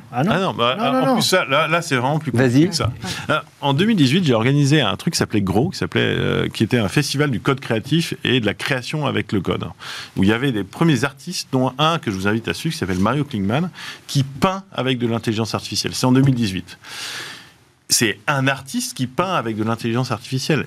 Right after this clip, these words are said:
Speaker 2: Il utilise les algorithmes pour créer des œuvres. Et il fait des trucs. Il, à l'époque, c'était, euh, très près, dans les prémices.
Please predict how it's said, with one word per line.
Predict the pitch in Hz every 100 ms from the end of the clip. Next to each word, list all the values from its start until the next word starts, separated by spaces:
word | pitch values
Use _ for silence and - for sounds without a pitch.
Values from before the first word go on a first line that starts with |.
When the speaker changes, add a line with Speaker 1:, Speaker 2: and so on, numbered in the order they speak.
| -
Speaker 2:
Il | 135 123 180
utilise | 214 175 175 170
les | 131 110
algorithmes | 104 110 151
pour | - 117
créer | - 151
des | 151 131
œuvres. | 110 90
Et | -
il | 110
fait | -
des | 160
trucs. | 101 -
Il, | 117 107 -
à | 120
l'époque, | 127 127 135
c'était, | - - 98
euh, | 95 90
très | 85 123
près, | - - 95 92
dans | 92
les | 101 98
prémices. | - 117 196 -